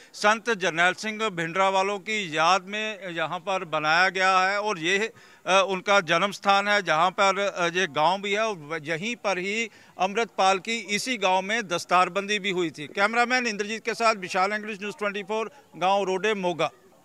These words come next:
आखिर छत्तीस दिनों के बाद अमृतपाल पुलिस की पकड़ में आ चुका है और यही कारण है कि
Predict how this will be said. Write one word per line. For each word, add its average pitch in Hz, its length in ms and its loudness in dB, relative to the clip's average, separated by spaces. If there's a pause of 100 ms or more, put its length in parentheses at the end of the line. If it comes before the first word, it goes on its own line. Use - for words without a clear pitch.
आखिर 220 280 4
छत्तीस 214 640 -4
दिनों 170 360 -2
के 202 140 -2
बाद 175 380 2
अमृतपाल 190 920 2 (240)
पुलिस 196 500 -2
की 214 160 -4
पकड़ 196 420 0
में 202 140 -2
आ 190 140 4
चुका 190 300 2
है 208 160 6
और 214 160 -2 (180)
यही 175 260 -4
कारण 190 340 4
है 196 180 0
कि 220 220 2